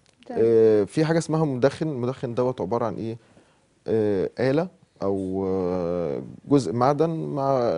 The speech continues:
Speaker 2: جزء لين، هو ي-، أو زي منفاخ. بيستخدم إن أنا أقدر أهدي النحل أو أديله جزء من، من الدخان فيحس بخطر.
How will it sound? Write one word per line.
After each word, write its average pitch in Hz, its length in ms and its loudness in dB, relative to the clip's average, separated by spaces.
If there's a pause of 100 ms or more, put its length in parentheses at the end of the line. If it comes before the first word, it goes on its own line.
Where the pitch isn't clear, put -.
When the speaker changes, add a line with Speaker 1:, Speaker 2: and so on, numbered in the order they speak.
(160)
Speaker 2:
جزء 120 400 0 (400)
لين، 131 440 0
هو 117 140 2
ي-، 117 280 -2 (140)
أو 131 160 2
زي 160 140 2
منفاخ. - 500 2 (880)
بيستخدم 160 480 4
إن 127 100 0
أنا 151 260 2
أقدر 151 340 4 (280)
أهدي 127 340 0
النحل 135 340 -6
أو 101 180 -2
أديله 117 420 -4 (520)
جزء 127 260 0
من، 90 160 -6 (140)
من 104 100 -6
الدخان 98 680 -4 (580)
فيحس 123 460 0
بخطر. - 320 -8